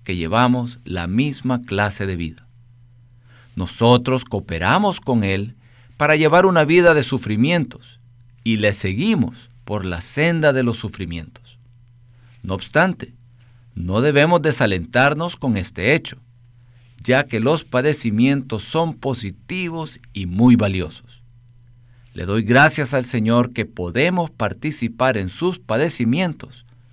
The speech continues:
por causa de su testimonio. Pedro ilustra claramente esto cuando habla del fuego de tribulación, lo cual se refiere al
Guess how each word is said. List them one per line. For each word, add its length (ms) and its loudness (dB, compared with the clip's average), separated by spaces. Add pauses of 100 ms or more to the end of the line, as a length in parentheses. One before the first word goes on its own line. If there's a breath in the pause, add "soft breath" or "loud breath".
(220 soft breath)
por 260 -10
causa 440 2
de 140 -4
su 300 0
testimonio. 680 -8 (1080 soft breath)
Pedro 420 0
ilustra 480 2
claramente 960 2
esto 240 -4
cuando 400 0
habla 380 2
del 180 -4
fuego 600 -2
de 220 2
tribulación, 880 -4 (800 soft breath)
lo 200 -4
cual 340 2
se 160 -2
refiere 560 0
al 160 0